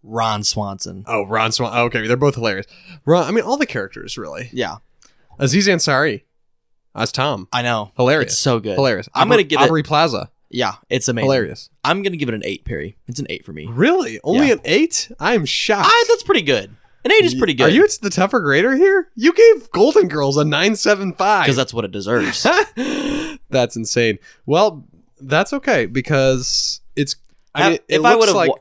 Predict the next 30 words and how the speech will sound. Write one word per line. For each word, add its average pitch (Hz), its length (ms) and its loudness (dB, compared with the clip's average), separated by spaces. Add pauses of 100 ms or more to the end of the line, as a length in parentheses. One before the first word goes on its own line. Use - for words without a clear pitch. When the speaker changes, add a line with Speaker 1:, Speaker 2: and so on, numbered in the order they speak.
Speaker 1:
if - 120 -2
I 208 80 2
would've 180 240 0
seen 135 300 -4
Parks 123 240 -4
and 113 100 -10
Rec 113 200 -4
all 113 120 0
the 110 60 -8
way 107 100 -4
through, 123 260 -2
it - 60 -8
might 117 160 -2
be 107 60 -8
higher, 101 220 -10
but 107 140 -8
I 104 40 -10
have 95 120 -8
not. 82 240 -16
Speaker 2:
Yeah, 110 180 -4
and 131 140 -2
how 190 80 2
do 254 80 -4
you 233 60 -6
feel 240 100 -4
about 185 160 -2
Chris 165 220 -4
Pratt's - 720 -2
Andy 113 260 -4
Dwyer? 104 420 -4